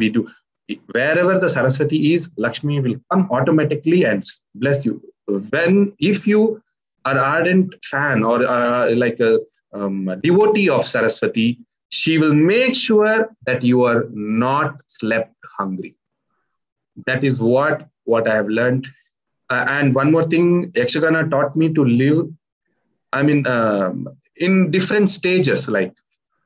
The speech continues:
you, adaptability, ಒಬ್ಬ ಮನುಷ್ಯನಿಗೆ adaptability to live in whatever environment given. He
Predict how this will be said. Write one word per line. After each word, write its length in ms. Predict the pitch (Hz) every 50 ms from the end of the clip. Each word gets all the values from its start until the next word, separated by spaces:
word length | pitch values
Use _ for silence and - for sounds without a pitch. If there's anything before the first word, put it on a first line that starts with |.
| _ _ _ - 143
you, 80 | 151 180 185 - - - - - -
adaptability, 840 | - 208 220 220 - - 214 202 185 185 170 185 170 139 175 135 92 - - - _ _ _ _ _ _ _ -
ಒಬ್ಬ 100 | 120 135 135 135
ಮನುಷ್ಯನಿಗೆ 560 | 135 - 131 - - 180 170 170 156 123 95 101 135 - - _ _ _ 113
adaptability 760 | 123 156 170 180 175 - 190 185 180 175 165 180 180 180 185 180 -
to 60 | 156 127 120 123
live 140 | 143 160 175 170 170 - _ _ _ _ _ _ _ _ -
in 80 | 151 160 156 143 123 113 120
whatever 340 | 135 156 156 208 196 208 202 - - 151
environment 540 | 156 156 160 160 156 156 151 151 151 151 143 139 139 -
given. 200 | 107 110 117 - - - - _ _ _ _ _ _ _ _ _ _ _ _ _ _ _
He 60 | -